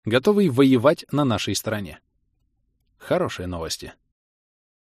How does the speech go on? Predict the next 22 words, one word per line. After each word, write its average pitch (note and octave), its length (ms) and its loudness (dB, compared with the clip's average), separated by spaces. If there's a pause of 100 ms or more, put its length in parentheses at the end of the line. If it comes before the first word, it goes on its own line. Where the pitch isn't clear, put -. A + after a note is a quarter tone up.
(200)
До F#2 160 -2
меня C#3 240 0
донесся C#3+ 460 -2
слабый G#2+ 400 0
и F2+ 40 -6
терпкий E3 420 -4
аромат A2 440 0
духов. G2+ 500 -8 (680)
Рядом B2 400 2
встала B2 360 2
баронесса, A#2+ 680 -2 (300)
также F#3+ 300 2
баюкающая D3 680 2
кружку B2 420 -2
с A2 100 -2
кофе F#2+ 280 -8
в F2+ 80 -10
руках. F#2 400 -8 (1000)
«Уже A2 280 2
прочел A2+ 420 0
и A2+ 60 2
согласился?» G#2+ 760 -2